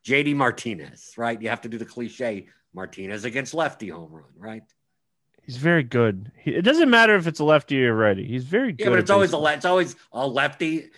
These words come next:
Speaker 1: If Nelson Cruz was on the slate against the left, uh, gotta mention that guy.
Speaker 2: Yeah, you always gotta mention Nelson Cruz against the lefty.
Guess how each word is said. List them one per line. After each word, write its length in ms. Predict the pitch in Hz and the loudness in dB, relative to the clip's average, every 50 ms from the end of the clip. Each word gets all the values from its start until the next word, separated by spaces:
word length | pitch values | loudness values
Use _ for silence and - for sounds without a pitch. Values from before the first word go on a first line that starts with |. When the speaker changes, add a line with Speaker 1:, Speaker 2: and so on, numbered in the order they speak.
| - | -10
Speaker 1:
If 180 | 139 156 139 - | -8 -8 -4 0
Nelson 360 | 190 185 196 170 - 202 185 | 2 2 2 2 0 -2 -2
Cruz 300 | 170 - 226 254 262 208 | 2 4 4 4 4 2
was 100 | 208 202 | 2 2
on 120 | 202 190 | 2 2
the 80 | 180 175 | 0 -2
slate 240 | 165 - 185 185 175 | -4 -2 0 0 0
against 280 | 175 170 175 165 - | 0 -2 -4 -6 -4
the 60 | 180 170 | -4 -6
left, 360 | 170 170 180 170 170 165 - | -4 -2 -2 -4 -4 -4 -4
uh, 200 | 156 151 151 - - _ _ _ - | -2 -2 -2 -4 -6 _ _ _ -8
gotta 220 | 107 107 113 117 | -6 -4 -4 -4
mention 360 | 120 135 139 135 - 156 151 | -2 -4 -4 -4 -4 -6 -2
that 240 | 147 160 175 170 170 | -2 -2 -2 -2 -6
guy. 340 | - 104 95 95 101 - _ _ _ _ _ _ _ _ _ _ _ _ _ _ _ _ _ _ _ _ _ _ _ _ _ _ _ _ _ _ - | -8 -8 -8 -8 -10 -14 _ _ _ _ _ _ _ _ _ _ _ _ _ _ _ _ _ _ _ _ _ _ _ _ _ _ _ _ _ _ -2
Speaker 2:
Yeah, 220 | 139 190 220 196 | 0 2 2 2
you 220 | 131 110 110 110 127 | 2 0 -2 -4 -2
always 200 | 170 214 196 - | -2 -2 -4 -4
gotta 180 | - 113 107 | -4 -4 -2
mention 360 | 104 104 107 104 - - 107 | -2 -4 -4 -4 -6 -6 -6
Nelson 280 | 107 104 101 - - - | -6 -6 -6 -6 -10 -16
Cruz 280 | - - 131 147 170 156 | -10 -6 -4 -4 -4 -4
against 260 | - - - - _ | -6 -12 -14 -16 _
the 100 | - - - | -16 -16 -16
lefty. 220 | - _ _ _ | -16 _ _ _